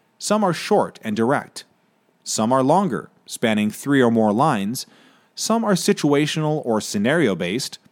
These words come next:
providing you with a description of a situation and asking you the next step. Some are formula-based, requiring you to select and recall the most appropriate formula to calculate an answer, and you need to have memorized the formulas. And some are based on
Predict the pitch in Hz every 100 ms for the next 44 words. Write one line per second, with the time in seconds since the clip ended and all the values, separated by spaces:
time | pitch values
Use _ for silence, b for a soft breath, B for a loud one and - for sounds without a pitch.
0 | _ - 190 196 185 165 147 127 117 -
1 | 160 151 127 120 104 - 113 107 147 160
2 | 165 160 170 - - 123 131 131 123 113
3 | 120 104 101 90 - - 220 123 - b
4 | b b b b b _ - 240 233 214
5 | - 208 233 170 98 85 - - - b
6 | b b b - 170 170 202 202 185 165
7 | 165 135 127 127 165 165 - 127 117 120
8 | - 165 156 131 135 - - - 185 190
9 | 151 - - 170 160 107 98 - - 120
10 | 110 107 98 92 123 160 - 98 139 b
11 | b b b b 139 123 117 117 110 110
12 | 110 95 117 185 123 90 85 - - 90
13 | 82 76 101 151 - b b b b _
14 | _ 175 170 - 214 226 196 170 131 131
15 | - 131